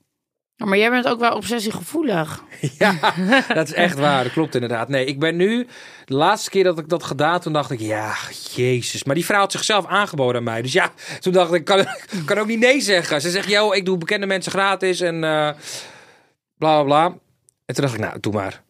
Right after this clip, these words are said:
Speaker 2: En toen dacht ik wel van, "Ja, maar Var, nu moet je stoppen." Nu de hele tijd dat,
Speaker 1: Maar
Speaker 2: hou
Speaker 1: zeggen
Speaker 2: vast.
Speaker 1: ze allemaal een beetje hetzelfde?
Speaker 2: Nee,
Speaker 1: Want je
Speaker 2: de la-
Speaker 1: bent bij ve-, veel verschillende geweest.
Speaker 2: Die laatste zei dus echt het tegenovergestelde van de rest.
Speaker 1: Oh, dat is dan ook weer zo irritant. Dan zou
Speaker 2: Precies.
Speaker 1: ik dus weer naar iemand anders willen om te kijken wat diegene dan
Speaker 2: Ja,
Speaker 1: zegt.
Speaker 2: maar ja, dan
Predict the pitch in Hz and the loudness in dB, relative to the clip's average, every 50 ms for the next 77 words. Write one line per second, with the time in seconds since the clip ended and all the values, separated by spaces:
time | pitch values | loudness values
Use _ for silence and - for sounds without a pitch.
0 | _ _ _ _ _ - 135 147 143 127 - 160 170 175 180 - - 143 127 135 | _ _ _ _ _ -4 -4 -2 -2 -2 -2 0 4 4 4 2 2 0 2 2
1 | 143 135 123 123 117 113 120 107 - - - 151 151 151 156 160 151 127 - - | 2 2 2 0 -2 -2 -2 -6 -4 0 0 2 2 2 2 0 0 -2 -4 -6
2 | - - 104 - - 104 113 123 127 127 120 113 120 117 110 135 143 139 131 135 | -4 -4 -4 -4 -4 -4 -2 -2 -2 -2 -2 -2 -2 -2 0 0 0 0 -2 -2
3 | 127 123 117 113 - - - - - - - - - - - - - - - - | -2 -2 -2 -4 -4 -6 -10 -10 -12 -16 -20 -18 -18 -16 -16 -14 -6 0 2 2
4 | - 247 277 320 330 320 - 320 - 277 294 294 285 285 277 254 247 240 - 220 | 4 4 4 4 4 4 2 4 4 4 6 6 6 6 6 6 4 2 2 -2
5 | 196 - - 247 269 311 359 349 320 339 339 349 440 127 139 175 233 226 226 - | -2 2 4 4 6 4 4 2 2 0 0 0 0 0 0 2 2 2 2 2
6 | - 233 214 233 233 226 - - - 254 - - 277 302 294 254 - - 277 277 | 2 2 2 2 0 0 -2 -8 -10 -6 -4 -2 -2 0 -2 -2 -2 -2 0 0
7 | 247 220 190 180 190 180 170 165 170 165 151 123 143 143 151 180 220 233 - 143 | 0 0 -2 -2 -2 0 0 0 0 0 0 0 2 4 4 4 4 2 0 0
8 | 131 135 131 139 135 - - - 165 160 - - 151 170 160 160 156 170 165 165 | 0 2 2 0 -2 -4 -2 0 0 0 -2 -2 -2 0 0 0 0 -2 -4 -4
9 | 160 - - 170 160 165 - 165 156 151 160 180 170 127 - - - - - _ | -4 -2 0 0 0 0 -2 -4 -2 0 2 2 2 0 -2 -6 -14 -14 -18 _
10 | _ _ - - - 175 170 175 165 160 160 165 160 180 185 - - 226 214 208 | _ _ -16 -10 -6 -2 -2 0 0 0 -2 -2 -2 -2 -4 -4 -4 -4 -2 -2
11 | 208 214 202 214 180 - 190 196 233 233 220 220 202 - 226 233 240 226 190 240 | -2 -2 -4 -4 -4 0 0 0 2 0 -2 -4 -2 0 0 0 0 0 2 2
12 | 320 370 330 277 277 254 247 294 285 - 240 220 202 202 208 202 208 208 214 220 | 2 2 2 2 4 4 4 2 2 0 -2 -2 -2 -2 -2 -2 -2 -2 -4 -4
13 | 220 214 240 254 262 254 202 202 208 196 214 220 220 226 - 226 233 226 226 214 | -4 -2 -2 -2 -2 -4 -4 -4 -4 -4 -4 -6 -6 -6 -4 -2 -4 -4 -4 -6
14 | 220 185 170 277 320 - - 262 226 202 190 185 196 190 156 190 220 214 180 180 | -8 -6 -4 -4 -4 -4 -2 -4 -4 -4 -4 -4 -2 0 2 2 2 2 2 2
15 | 190 208 220 196 175 165 175 175 175 170 | 0 2 2 2 0 0 0 -2 -2 -6